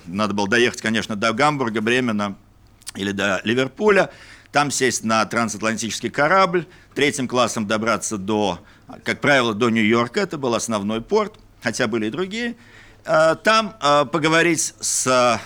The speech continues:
э, соответствующими пограничниками. В начале, до девяностых годов, вообще всё это дело находилось в,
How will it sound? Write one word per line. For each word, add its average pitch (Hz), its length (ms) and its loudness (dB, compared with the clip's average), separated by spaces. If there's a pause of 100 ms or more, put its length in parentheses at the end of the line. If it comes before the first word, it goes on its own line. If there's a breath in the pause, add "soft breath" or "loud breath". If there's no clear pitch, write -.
(120 loud breath)
э, 107 100 -4
соответствующими 117 720 -2
пограничниками. 151 800 -2
В 117 80 -4
начале, 180 560 2
до 170 320 2
девяностых 156 540 -2
годов, 175 380 -2
вообще 175 340 -4 (300 loud breath)
всё 180 180 2
это 180 160 2
дело 165 300 4
находилось 143 680 0
в, 113 140 -4